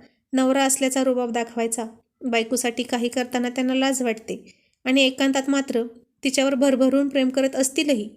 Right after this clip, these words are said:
पण ते कोण बघतंय? ते प्रेम फक्त शारीरिक झालं, पण अर्जुन आणि मयुरीचं प्रेम मात्र मानसिक होतं.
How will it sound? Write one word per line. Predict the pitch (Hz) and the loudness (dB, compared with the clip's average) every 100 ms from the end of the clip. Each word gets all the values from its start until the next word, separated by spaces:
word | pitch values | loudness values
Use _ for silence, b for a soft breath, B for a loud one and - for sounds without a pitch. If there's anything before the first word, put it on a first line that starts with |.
| b b b b _ | b b b b _
पण | 285 285 | 0 2
ते | |
कोण | 311 320 311 | 2 2 2
बघतंय? | 294 294 262 254 262 - _ _ _ _ | 0 -2 -4 -4 -6 -20 _ _ _ _
ते | 254 | -2
प्रेम | 247 277 254 240 | 2 2 2 0
फक्त | 254 226 269 | -4 -2 -2
शारीरिक | - 247 240 247 | 0 0 0 0
झालं, | 247 233 233 - _ _ _ _ | 0 -2 -4 -10 _ _ _ _
पण | 269 262 | 0 2
अर्जुन | 254 254 277 285 | 2 2 2 2
आणि | 277 | 2
मयुरीचं | 277 269 262 262 | 4 2 2 0
प्रेम | 254 269 240 233 | 2 2 0 -2
मात्र | 233 233 262 | -4 -2 -2
मानसिक | 254 233 220 254 | -2 0 0 -2
होतं. | 247 226 | -4 -6